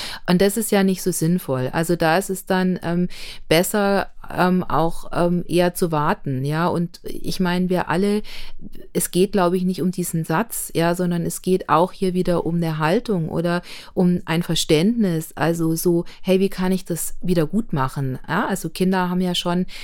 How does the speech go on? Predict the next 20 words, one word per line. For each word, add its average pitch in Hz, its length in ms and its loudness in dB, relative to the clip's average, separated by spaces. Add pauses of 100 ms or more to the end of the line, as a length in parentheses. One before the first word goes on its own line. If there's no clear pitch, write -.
(140)
im 170 140 2
Kleinkindalter, 160 880 0
also 151 200 0
so 165 160 -2
mit 165 160 0
sechsunddreißig 165 720 -2
Monaten 175 500 0
ist - 220 -6
dann 170 140 0
schon, 190 380 0
reift 156 500 0
langsam, 180 560 0 (120)
langsam 170 440 -2
schon 175 220 0
so 196 60 0
ein 175 80 0
Verständnis 175 600 -4
dafür, 165 280 -2
dass 160 260 -2
es - 220 -10